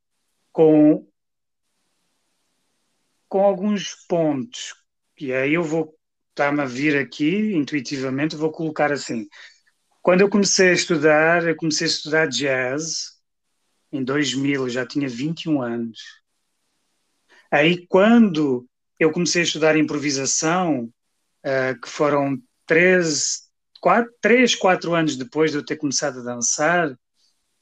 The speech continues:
eu achava muito difícil, porque o jazz tinha uma coreografia, a improvisação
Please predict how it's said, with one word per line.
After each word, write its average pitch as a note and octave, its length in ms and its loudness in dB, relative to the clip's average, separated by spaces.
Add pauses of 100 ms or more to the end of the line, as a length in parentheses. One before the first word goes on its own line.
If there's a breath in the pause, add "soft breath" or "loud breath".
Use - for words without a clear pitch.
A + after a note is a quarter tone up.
(120)
eu D#3 120 2
achava E3 380 2
muito D#3+ 280 -2
difícil, E3 720 -6
porque C3 1000 -6 (720)
o D#3 80 -6
jazz D#3 380 2
tinha C#3+ 160 -2
uma C#3 140 0
coreografia, C#3 580 -4
a F#3 40 0
improvisação D3+ 920 -2